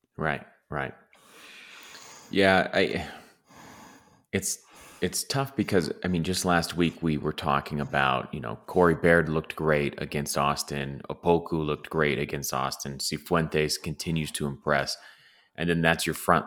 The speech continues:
three, and it's like, okay, well, <laughs> this obviously isn't good enough. Cifuentes, not a false nine, um, and I felt like that really showed yesterday,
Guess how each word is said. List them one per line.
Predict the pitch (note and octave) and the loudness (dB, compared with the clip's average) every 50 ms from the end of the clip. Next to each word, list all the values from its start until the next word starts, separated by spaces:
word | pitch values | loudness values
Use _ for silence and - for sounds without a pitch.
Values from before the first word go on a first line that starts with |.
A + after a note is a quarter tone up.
| - - | -4 -14
three, | - F2+ G#2+ A#2+ A#2+ G2 E2+ D2+ D2+ D2+ - _ _ _ _ _ _ _ _ _ _ _ | -6 0 2 4 4 4 4 2 0 -4 -8 _ _ _ _ _ _ _ _ _ _ _
and | - E2 D#2+ | -6 -6 -4
it's | D#2 - | -2 0
like, | C#2+ C#2 | 0 0
okay, | D#2+ D#2+ D#2+ D#2+ C2+ A#1 G#1+ - _ _ _ - | 0 0 0 -2 -4 -4 -6 -8 _ _ _ -4
well, | - D2+ D2 - - - - - | -2 -2 0 0 -2 -6 -8 -12
<laughs> | _ _ - | _ _ -2
this | - F2+ - | -2 0 2
obviously | F#2+ E2+ F2 F2+ F2+ - - - F2 E2+ | 2 2 2 2 2 2 4 2 2 0
isn't | E2 D#2+ D2+ - | -2 -4 -6 -4
good | - D#2 D2 | -4 -4 -2
enough. | C#2 C#2 C#2 C#2+ - - - - - - - | -2 -2 -4 -4 -6 -14 -18 -18 -18 -10 -4
Cifuentes, | - - F#2 - G2 F#2+ F#2 F2 F2+ E2+ E2+ D#2+ - - - | 0 2 4 6 6 6 6 4 2 2 2 0 -2 -4 -2
not | F2 F2+ F2+ F2 E2+ | 2 4 4 6 6
a | E2+ | 4
false | - - - D2+ D2 C#2+ - - | 2 2 0 0 0 0 -2 -2
nine, | D#2 D2+ C#2 C#2 C#2+ C#2 C#2 C#2 C2 _ _ _ - - _ _ _ - | -2 -2 -2 -2 -4 -4 -6 -8 -10 _ _ _ -20 -20 _ _ _ -8
um, | C#2+ D2+ C#2 C2+ C2+ C2 C2 B1+ B1+ B1 B1 _ _ _ _ _ _ _ _ _ _ _ _ _ _ _ _ _ _ _ _ _ _ _ _ _ _ _ _ _ _ - | -6 -4 -4 -4 -6 -6 -8 -10 -12 -14 -16 _ _ _ _ _ _ _ _ _ _ _ _ _ _ _ _ _ _ _ _ _ _ _ _ _ _ _ _ _ _ -2
and | - D#2 D#2 D2 D2 | 0 0 0 0 -2
I | D2 | -2
felt | - - - - F#2 E2+ D#2+ - | -4 -2 0 2 4 4 2 2
like | D2+ D#2+ D2 - - | 0 -4 -4 -2 0
that | - D2+ C#2 - - D2 | 2 2 2 2 -2 -4
really | D2+ D#2+ D#2 D2+ D2+ D2 | -4 -4 -4 -4 -4 -4
showed | C#2+ - - - - D2+ D2 C#2+ C#2 C2+ | -4 -4 -4 -2 0 0 0 0 -2 -2
yesterday, | C#2 C#2 C2+ - - - D2 C2 C#2 C2+ C2 C2 B1+ C2 - | -4 -4 -4 -4 -8 -10 -8 -6 -6 -4 -4 -4 -4 -6 -8